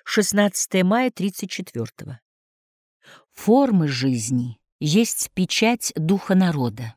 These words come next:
Можно судить об упадке или восхождении народа не только по историческим фактам, но и по выражениям творчества. Когда духом овладевает грубость и невежество,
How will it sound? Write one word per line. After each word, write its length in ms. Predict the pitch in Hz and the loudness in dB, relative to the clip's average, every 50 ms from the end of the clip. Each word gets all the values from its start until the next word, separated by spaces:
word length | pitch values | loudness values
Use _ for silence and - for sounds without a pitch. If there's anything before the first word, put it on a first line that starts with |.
| _ _ _ _ _ _ _ _ _ - - - - _ | _ _ _ _ _ _ _ _ _ -20 -20 -20 -4 _
Можно 320 | 175 214 233 208 208 220 | 6 6 6 6 4 0
судить 440 | 214 - 214 202 180 220 220 - - _ | 2 2 0 2 2 2 0 0 0 _
об 200 | 190 196 175 196 | 2 4 4 4
упадке 520 | 208 - - 202 180 156 - - - 165 | 2 2 2 2 2 2 0 -2 -4 -4
или 280 | 147 _ 180 180 160 170 | -2 _ 0 0 2 2
восхождении 680 | 170 170 - - - 180 180 170 170 170 180 165 160 165 | 0 0 -2 0 0 0 0 0 2 2 2 2 2 0
народа 480 | 160 165 175 185 180 160 143 147 143 _ - - - - - | 0 0 0 2 0 2 2 0 -2 _ -10 -20 -20 -4 0
не 160 | 190 220 226 | 2 2 4
только 380 | _ - 240 196 160 - 147 | _ 4 4 4 4 0 -4
по 160 | 139 - 151 147 | -2 0 -2 -2
историческим 720 | 139 - - 151 143 143 131 - - - - - 147 151 | -2 -2 -2 -2 -2 -2 -4 -6 -8 -8 -6 -6 -6 -8
фактам, 500 | - - 226 262 269 - - 147 127 - - - - - _ | -2 0 0 0 0 -2 -6 -6 -6 -6 -12 -18 -20 -18 _
но 240 | - 170 196 214 196 _ | 0 4 4 4 4 _
и 200 | - 214 214 190 _ _ _ _ _ | 2 2 2 2 _ _ _ _ _
по 100 | - 196 | -2 0
выражениям 720 | 190 196 190 190 190 180 180 214 254 254 247 208 175 160 - - _ | 2 2 4 4 2 2 2 0 0 2 2 0 0 0 -4 -10 _
творчества. 720 | - 160 151 147 139 - - 160 - - - - 151 156 _ _ _ _ _ _ _ _ _ _ _ _ _ _ _ _ _ - - - _ _ | -4 -2 -2 -2 -2 -4 -10 -10 -10 -10 -10 -10 -12 -12 _ _ _ _ _ _ _ _ _ _ _ _ _ _ _ _ _ -20 -20 -20 _ _
Когда 360 | - 190 196 190 190 220 214 | 0 2 2 6 6 6 6
духом 480 | 190 185 220 247 214 - - 180 165 - | 6 4 4 2 2 4 2 2 2 4
овладевает 680 | - 175 170 175 180 175 170 180 175 175 170 160 165 - - | 2 2 4 4 2 2 2 2 4 4 4 2 0 -2 -6
грубость 640 | 165 160 170 196 202 185 156 151 151 - - - - | -4 0 2 2 2 2 2 0 -2 -2 -6 -6 -2
и 100 | 185 175 | 0 2
невежество, 680 | 180 196 202 254 285 254 190 160 - - - 147 131 | 2 2 2 0 0 0 0 -4 -6 -6 -4 -4 -6